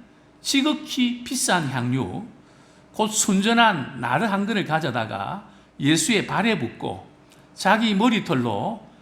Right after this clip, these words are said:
그의 발을, 어, 닦으니 향유 냄새가 집에 가득하더라." 아, 마리아는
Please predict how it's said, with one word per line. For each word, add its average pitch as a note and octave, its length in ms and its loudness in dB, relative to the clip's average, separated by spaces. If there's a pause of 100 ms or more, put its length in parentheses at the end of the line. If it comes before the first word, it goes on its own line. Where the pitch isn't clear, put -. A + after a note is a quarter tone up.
(160)
그의 G3 360 0
발을, A3+ 600 0
어, C3 200 -10
닦으니 D3 680 -2 (680)
향유 A3 360 4
냄새가 F3+ 1040 2
집에 B2+ 680 -2
가득하더라." - 1080 -14 (2500)
아, D3 120 2
마리아는 D#3 840 2